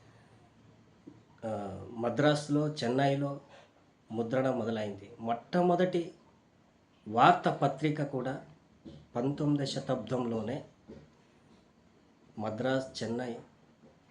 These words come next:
చెన్నైలోనే అక్కడ, అక్కడ సువార్త పత్రిక మొదలైంది.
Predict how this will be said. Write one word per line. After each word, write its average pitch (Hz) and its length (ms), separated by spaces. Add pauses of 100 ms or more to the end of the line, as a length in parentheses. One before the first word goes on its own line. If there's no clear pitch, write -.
(1400)
చెన్నైలోనే 127 560
అక్కడ, 123 360
అక్కడ 123 560
సువార్త 131 460
పత్రిక 117 480
మొదలైంది. 113 720